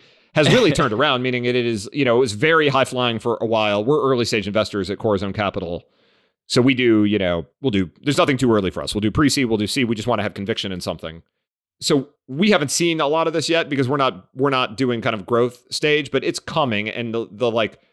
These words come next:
Speaker 1: reconciliation is coming. And so, you know, profit is effectively the new growth. So,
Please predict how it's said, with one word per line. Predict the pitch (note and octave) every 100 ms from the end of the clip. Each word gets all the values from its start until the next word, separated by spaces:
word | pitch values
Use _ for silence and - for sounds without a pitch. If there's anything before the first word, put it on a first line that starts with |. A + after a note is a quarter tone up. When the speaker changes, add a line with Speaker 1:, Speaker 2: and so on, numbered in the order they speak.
| _
Speaker 1:
reconciliation | B2+ C#3+ C3+ D3 C3 A#2+ B2
is |
coming. | - D#3 B2+
And | A#2+
so, | A#2 C#3 A#2+ G#2 _ _ _ _ _ _ -
you | C#3+
know, | G#2+
profit | G2 F#3+ G3 E3+
is | C3 A#2+
effectively | A#2 D#3+ C#3+ B2
the | G#2
new | G2+
growth. | F#2+ F#2+ - - -
So, | - B2+ A2+ G#2